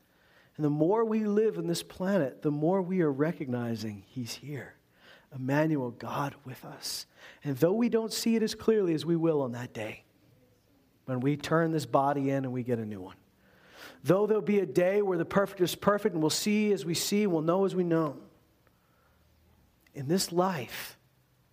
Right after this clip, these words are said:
you can know him, and you can know his presence, and you can dwell in his tabernacle, and you can live in his temple. And this isn't something that's far off. This is something that's very real. In Revelation chapter twenty-one,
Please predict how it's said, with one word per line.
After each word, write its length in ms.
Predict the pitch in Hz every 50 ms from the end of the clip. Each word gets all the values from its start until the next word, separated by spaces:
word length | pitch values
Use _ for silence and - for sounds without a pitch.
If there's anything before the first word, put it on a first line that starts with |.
| _ _ _ _ _ _
you 140 | - 143 151
can 440 | - - - - 175 175 175 165 156
know 240 | 156 151 156 170 165
him, 240 | 147 135 123 110 90 87 - _ _ _ _ _ _ _ - _ _ _ _ _ _ _ _ _ _ _ _ -
and 120 | 139 139 139
you 100 | 139 135
can 440 | 139 - - - 175 170 175 165
know 140 | 156 143 143
his 100 | 143 135
presence, 720 | - - - 156 156 151 135 147 - _ - - - - - - - - - - - - - -
and 220 | - 139 147 147 151
you 100 | 175 -
can 220 | - 156 135 127
dwell 400 | 113 127 123 135 143 143 143 139
in 80 | 135 123
his 220 | 123 120 - -
tabernacle, 840 | - - - 113 113 120 110 104 - - - - - - - - _ _ _ - - - - -
and 160 | 127 131 143
you 80 | 147
can 300 | 131 135 139 127 127 127
live 280 | 131 151 151 147 127 113
in 80 | 123 113
his 200 | 123 117 - -
temple. 460 | - - 127 123 117 - 104 95 104 - _ - - - - - -
And 100 | 120 123
this 180 | 135 135 131 151
isn't 240 | 143 120 151 135 127
something 340 | - 156 139 - 147 131
that's 140 | 127 117 -
far 300 | - - 151 139 131 131
off. 200 | 127 123 120 -
This 160 | - 127 -
is 40 | -
something 380 | - - 135 123 120 - 120 113
that's 140 | 110 - -
very 300 | - 123 117 117 110 104
real. 380 | 92 92 - 113 113 - - _ _ _ _ _ _ _ _ _ _ _ _ - _ _ - - - -
In 100 | - 147
Revelation 520 | 151 151 156 160 165 170 170 160 - 160 147
chapter 320 | - 180 160 156 - 156
twenty-one, 640 | 139 - - 165 160 156 143 139 143 139 131 123